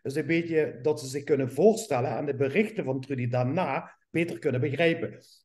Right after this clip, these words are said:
Dus in feite zeg je dus nu, dat, zeg maar, de kinderen van Willem en, en Maxima, dat die niet via de vaginale weg, zeg maar, of via keizersnee geboren zijn.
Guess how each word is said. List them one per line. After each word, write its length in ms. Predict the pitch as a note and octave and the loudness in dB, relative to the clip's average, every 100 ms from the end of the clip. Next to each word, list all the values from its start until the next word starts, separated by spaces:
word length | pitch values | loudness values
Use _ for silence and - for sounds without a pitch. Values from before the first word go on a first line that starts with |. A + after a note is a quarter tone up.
| - | -2
Dus 180 | C3+ | -2
in 180 | F3 C3+ | 0 -2
feite 420 | A#2+ F#3+ C4 A#3+ | 4 6 6 6
zeg 320 | D3+ D3+ G#3 G3+ | 4 4 2 4
je 140 | F3 | 6
dus 200 | C3+ C3 | 6 4
nu, 400 | B2 E3 G3 - _ _ - | 0 0 -2 -10 _ _ -6
dat, 160 | C#3+ | -2
zeg 200 | E3+ E3 | -2 -2
maar, 120 | C#3+ | -2
de 140 | B2+ B2 | -4 4
kinderen 600 | G#3 A#3 F#3 C#3 D#3+ - | 6 8 8 6 0 0
van 260 | B2 A#2+ | -2 -2
Willem 360 | B2+ F3 D3+ B2+ | 2 4 4 2
en, 280 | - C3 A#2+ | -2 -4 -2
en 240 | A2+ A#2 | -2 0
Maxima, 680 | B2+ F#3+ - C#3 G2 C#3 - _ _ _ | 0 0 -2 -2 -2 -6 -12 _ _ _
dat 200 | - D3+ | 0 0
die 140 | D#3 D3+ | 0 -4
niet 440 | D3 E3 G#3 G3 | -2 2 2 0
via 380 | D3 D3 F3+ F3 | -6 -2 4 4
de 360 | E3+ E3+ E3 D3+ | 4 2 2 -2
vaginale 720 | C3 D#3+ D3+ D#3+ D#3 D#3 D3+ | -2 0 0 -2 0 2 2
weg, 240 | D3 C#3+ | 2 -2
zeg 240 | - C#3 C#3 | -4 -6 -4
maar, 320 | C#3+ B2+ B2 - - | -2 -2 -6 -16 -2
of 300 | E3+ - - _ | 0 0 -4 _
via 220 | E3 D#3 | -2 0
keizersnee 840 | D3 D3+ C#3+ D3 - C3+ C3 C3+ - | 4 4 4 0 -2 -2 -2 -4 -10
geboren 400 | C#3+ E3+ C3+ A2+ | 0 4 4 0
zijn. 280 | F#2 E2+ | -6 -12